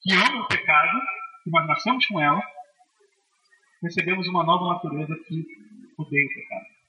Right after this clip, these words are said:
Tá? Então, assim,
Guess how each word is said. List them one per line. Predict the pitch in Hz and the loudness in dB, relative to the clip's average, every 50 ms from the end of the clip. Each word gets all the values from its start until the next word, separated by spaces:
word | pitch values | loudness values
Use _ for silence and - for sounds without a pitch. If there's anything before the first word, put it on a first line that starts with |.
| _ _ _ _ _ _ _ _ _ _ _ _ 370 _ _ 1077 _ _ _ _ _ _ 988 _ _ _ _ _ _ _ _ _ 1077 _ _ _ _ _ _ _ _ _ _ _ _ _ _ _ _ _ | _ _ _ _ _ _ _ _ _ _ _ _ _ _ _ _ _ _ _ _ _ _ _ _ _ _ _ _ _ _ _ _ _ _ _ _ _ _ _ _ _ _ _ _ _ _ _ _ _ _
Tá? | - - - - _ _ _ _ _ _ _ _ _ _ _ _ _ _ _ _ _ _ - | -18 -16 -16 -18 _ _ _ _ _ _ _ _ _ _ _ _ _ _ _ _ _ _ -10
Então, | 156 139 - 156 165 185 185 | -10 -8 -4 -4 -2 -2 -2
assim, | - - 143 123 | -2 -2 -4 -4